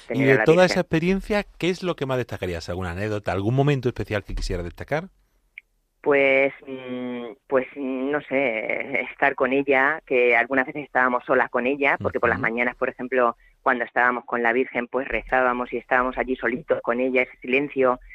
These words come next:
Speaker 2: y estar ahí pendiente de la Virgen, y ha sido una emoción muy grande, porque había veces que no, no había nadie en la iglesia, estábamos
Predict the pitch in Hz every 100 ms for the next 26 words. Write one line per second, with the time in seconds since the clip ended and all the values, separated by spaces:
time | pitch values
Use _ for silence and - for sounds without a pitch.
0 | - _ - 143 131 127 110 - 127 123
1 | 120 120 131 131 - - - 139 127 123
2 | 147 151 143 135 135 120 156 165 139 123
3 | 123 120 120 - - 139 - 165 165 160
4 | 156 175 160 165 127 127 117 - _ -
5 | 120 123 131 143 143 147 - 156 151 151
6 | 143 139 147 147 147 147 143 131 - 120
7 | 131 131 135 131